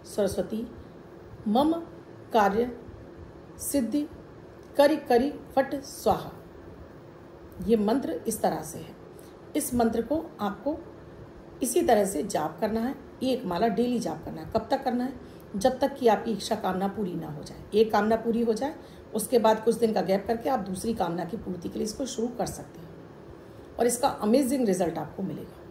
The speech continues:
क्योंकि बुद्धि प्रदायिनी जो माता सरस्वती हैं, जो आपकी बुद्धि, आपकी जीवा पर बैठी रहती हैं,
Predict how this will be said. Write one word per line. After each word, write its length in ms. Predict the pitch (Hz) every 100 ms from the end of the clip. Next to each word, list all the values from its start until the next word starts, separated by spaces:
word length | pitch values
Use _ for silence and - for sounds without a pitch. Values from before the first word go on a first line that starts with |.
| - - - -
क्योंकि 200 | 226 277
बुद्धि 340 | 185 202 294 294 - -
प्रदायिनी 380 | - 208 214 262 285 -
जो 120 | 202
माता 260 | 190 190 226
सरस्वती 540 | - 185 190 220 240
हैं, 200 | 202 180
जो 120 | -
आपकी 220 | 233 226 254
बुद्धि, 340 | 190 170 240
आपकी 320 | - 196 254 208
जीवा 280 | 175 202 233
पर 140 | 220
बैठी 280 | 190 170 170
रहती 260 | 170 165
हैं, 140 | 185